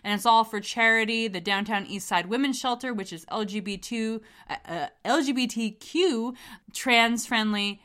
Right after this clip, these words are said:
and sex worker friendly. So we love them. We're donating all proceeds to them to make sure that people atone from their sins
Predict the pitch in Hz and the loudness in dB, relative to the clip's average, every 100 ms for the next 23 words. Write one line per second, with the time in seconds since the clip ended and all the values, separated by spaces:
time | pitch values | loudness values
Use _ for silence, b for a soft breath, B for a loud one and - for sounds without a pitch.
0 | - 202 214 214 220 220 185 165 170 180 | -6 -2 0 0 -2 -2 -8 -6 -6 -4
1 | 170 165 165 170 b b 147 156 226 277 | -4 -4 -8 -10 b b -6 0 6 8
2 | 254 220 226 220 220 - 170 165 196 202 | 8 6 4 4 -2 -6 -10 -4 0 2
3 | 208 196 202 196 190 208 190 190 208 175 | 0 0 2 4 4 0 -2 -2 -2 -2
4 | 175 - - 190 175 175 175 180 160 - | -4 -8 -8 -4 0 0 0 -4 -8 -8
5 | 196 185 185 175 - _ b b b b | -2 0 -2 -4 -12 _ b b b b
6 | - 226 208 202 190 - 226 - 190 190 | -4 2 2 6 4 4 -4 -4 0 2
7 | 190 180 - _ _ _ _ _ - 214 | 2 -2 -8 _ _ _ _ _ -8 -6
8 | - 254 262 254 240 208 214 233 180 160 | 0 0 0 0 0 0 -2 -2 -4 -6
9 | 143 - | -8 -10